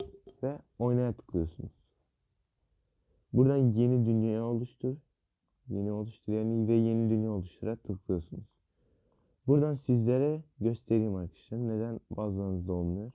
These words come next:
Arkadaşlar burayı da istediğiniz gibi yapabilirsiniz. Ama en önemli kısmı arkadaşlar. Buradaki dört,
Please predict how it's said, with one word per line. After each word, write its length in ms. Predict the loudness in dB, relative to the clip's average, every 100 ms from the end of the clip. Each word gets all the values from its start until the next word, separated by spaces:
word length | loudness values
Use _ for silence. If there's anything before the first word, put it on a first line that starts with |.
| -10
Arkadaşlar 440 | -10 -10 -6 -2
burayı 260 | 0 0 0
da 140 | -4
istediğiniz 460 | -6 _ -6 -4 -4
gibi 120 | -4
yapabilirsiniz. 640 | -6 -8 -10 -12 -14 -14 -6
Ama 200 | -4 -4
en 160 | -2 -2
önemli 400 | 0 0 -2 -4
kısmı 260 | -8 -8
arkadaşlar. 320 | -6 -6 -10 _ -20 -20 -12 -2
Buradaki 720 | 2 4 4 2 0 -2 -2 -8 _ _ _ _ _ _ _ _ _ _ _ 0
dört, 300 | 2 0